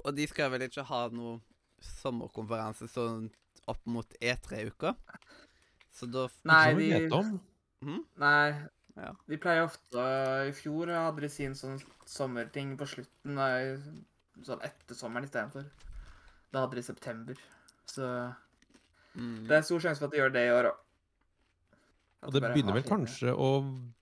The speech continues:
Speaker 3: nærme seg tide for et nytt Mario-spill? Kanskje?
Speaker 2: Ja, eh, det gjør mange, eh, inkludert meg, tror at, eh, de venter med det til neste konsoll, for det, det lukter jo ny Nintendo-konsoll også. Den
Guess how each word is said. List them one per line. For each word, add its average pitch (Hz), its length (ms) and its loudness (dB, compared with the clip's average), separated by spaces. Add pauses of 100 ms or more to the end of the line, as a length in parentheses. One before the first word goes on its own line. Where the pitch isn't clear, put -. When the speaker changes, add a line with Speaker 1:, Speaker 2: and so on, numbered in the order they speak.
(140)
Speaker 3:
nærme 110 300 2
seg - 200 -4
tide 101 340 -2
for 101 120 2
et 98 100 0
nytt 98 240 -2
Mario-spill? 87 560 -4 (240)
Kanskje? 349 320 -8 (1600)
Speaker 2:
Ja, 220 480 10 (260)
eh, 180 440 4 (180)
det 175 140 6 (420)
gjør 156 240 0
mange, 151 320 -2
eh, 139 560 -2
inkludert 135 320 -2
meg, 120 180 -2
tror 147 220 2
at, 143 220 -2
eh, 139 100 0
de 143 140 -2
venter 127 500 -2
med 113 180 -2
det 135 180 -4
til 135 200 -6 (240)
neste 139 340 -8
konsoll, 131 460 -6
for 151 120 -6
det, 143 240 2
det 135 200 2
lukter 135 300 -6
jo 131 360 -2
ny 123 260 -6
Nintendo-konsoll 127 680 -6
også. - 140 0 (240)
Den 135 160 -6